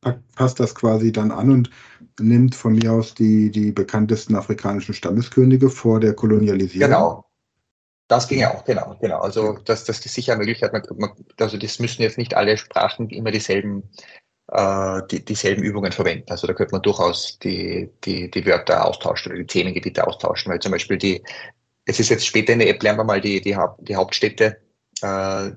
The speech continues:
Speaker 2: der E U. Und ja,
Speaker 1: Mhm.
Speaker 2: ob das jetzt für einen U-S-Amerikaner so interessant ist, da wird man vielleicht dann eher die, die, die Staaten, äh, der, der U S A nehmen, also die, die Bundesstaaten. Äh, sieht man dann, ja, also da gibt, kann man durchaus anpassen.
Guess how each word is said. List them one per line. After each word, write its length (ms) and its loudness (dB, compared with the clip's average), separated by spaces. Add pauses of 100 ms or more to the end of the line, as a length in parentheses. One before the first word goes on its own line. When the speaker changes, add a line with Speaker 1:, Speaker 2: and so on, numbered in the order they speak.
(100)
Speaker 2:
der 200 -2
E 80 -4
U. 160 -4 (600)
Und 340 -6
ja, 120 8
Speaker 1:
Mhm. 60 0
Speaker 2:
ob 160 -4
das 100 -2
jetzt 420 -6 (160)
für 260 0
einen 260 -2 (100)
U-S-Amerikaner 760 2
so 120 -4
interessant 400 -8
ist, 140 -8
da 60 -6
wird 100 -8
man 100 -6
vielleicht 480 -6
dann 280 -4
eher 380 -6
die, 480 -8
die, 320 -6 (220)
die 100 -6
Staaten, 520 -4 (300)
äh, 300 -4 (260)
der, 200 -6
der 140 -4
U 80 -2
S 120 -4
A 80 2
nehmen, 380 -4
also 160 -8
die, 220 -8
die 100 -16
Bundesstaaten. 560 -4 (560)
Äh, 240 2 (100)
sieht 180 -2
man 100 4
dann, 160 2
ja, 120 4
also 160 4
da 40 2
gibt, 300 -8
kann 160 0
man 120 -2
durchaus 320 0
anpassen. 540 -8